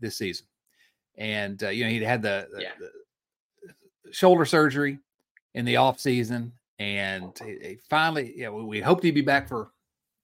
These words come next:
Speaker 1: spring training. He wasn't. He went down to triple A as, for rehab, and he really, it didn't, it was, you know, fits and starts, didn't go well.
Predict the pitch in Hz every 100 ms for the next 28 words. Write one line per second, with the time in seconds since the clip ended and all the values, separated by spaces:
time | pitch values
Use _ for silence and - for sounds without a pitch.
0 | _ _ _ - 143 135 143 135 110 117
1 | 143 139 - _ _ - 135 139 127 -
2 | 151 143 135 135 123 120 113 113 151 139
3 | 143 127 113 127 156 147 123 139 123 110
4 | _ 135 - - - 117 - - 117 101
5 | - 160 - 127 - 147 135 135 - 143
6 | 143 127 127 123